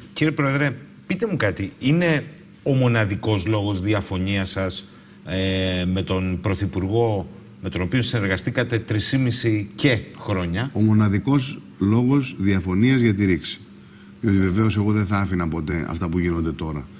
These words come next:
Speaker 2: Εγώ δεν θα άφηνα ποτέ να εξελιχθεί η υπόθεση Κουφοντίνα κατά αυτόν τον τρόπο. Δεν υπήρχε περίπτωση να πάρει άδεια ο Κουφοντίνας και να βγαίνει ο Ρουβίκονας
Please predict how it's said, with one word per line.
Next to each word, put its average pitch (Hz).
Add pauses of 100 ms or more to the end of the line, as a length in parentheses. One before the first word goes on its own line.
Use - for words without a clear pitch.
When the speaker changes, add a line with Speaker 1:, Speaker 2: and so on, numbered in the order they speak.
(320)
Speaker 2:
Εγώ 113
δεν 131
θα 135
άφηνα 95
ποτέ 82 (300)
να 95
εξελιχθεί 90
η -
υπόθεση 87
Κουφοντίνα 90
κατά 82
αυτόν 87
τον 82
τρόπο. 107 (800)
Δεν 127
υπήρχε 107
περίπτωση 90
να 90
πάρει 92
άδεια 90
ο 85
Κουφοντίνας 82 (420)
και 104
να 98
βγαίνει 104
ο 98
Ρουβίκονας 92